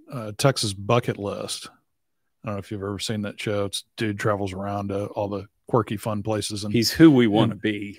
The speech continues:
Speaker 2: <laughs>
Speaker 1: Yeah, exactly.
Speaker 2: Yeah.
Speaker 1: Um, uh, last name's McAuliffe. I for-, I forget his first name.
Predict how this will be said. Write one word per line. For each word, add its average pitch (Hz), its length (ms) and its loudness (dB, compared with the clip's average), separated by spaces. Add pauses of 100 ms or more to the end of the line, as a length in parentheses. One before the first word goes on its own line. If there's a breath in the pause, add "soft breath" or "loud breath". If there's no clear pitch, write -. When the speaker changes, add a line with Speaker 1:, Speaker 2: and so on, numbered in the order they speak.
Speaker 2:
<laughs> 107 80 -2
Speaker 1:
Yeah, 180 160 12
exactly. 127 580 4
Speaker 2:
Yeah. 98 140 -8
Speaker 1:
Um, 113 500 0 (600)
uh, 143 240 -10 (1040)
last 120 260 -2
name's 104 220 -4
McAuliffe. 104 500 -4
I 104 60 -8
for-, - 220 -14
I 107 80 -6
forget 107 260 -6
his 98 100 -8
first 110 320 -6
name. 98 220 -8